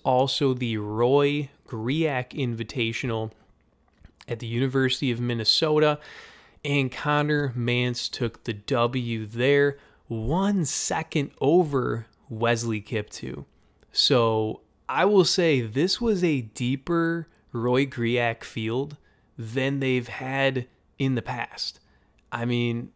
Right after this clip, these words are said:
my, my university, my team ran there in, uh, my sophomore year of college. I was injured at the time, so I did not go with the team.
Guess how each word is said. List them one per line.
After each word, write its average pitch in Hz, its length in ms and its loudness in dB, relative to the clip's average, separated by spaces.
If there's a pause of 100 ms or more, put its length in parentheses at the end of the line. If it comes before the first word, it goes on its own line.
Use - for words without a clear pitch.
(120)
my, 147 380 2
my 139 180 2
university, 147 640 2
my 131 180 0
team 143 500 -4
ran 123 400 -2
there 131 220 -2
in, 110 520 -4 (320)
uh, 113 200 0
my 113 140 0
sophomore 135 600 0
year 143 200 0
of 139 100 -2
college. 139 580 -2 (280)
I 117 100 -4
was 113 180 -2
injured 131 300 0
at 127 160 -4
the 135 60 -8
time, 131 440 0
so 120 160 -2
I 110 120 0
did 110 140 -8
not 117 320 -2 (360)
go 113 220 0
with 151 260 0
the - 80 -8
team. 151 540 -2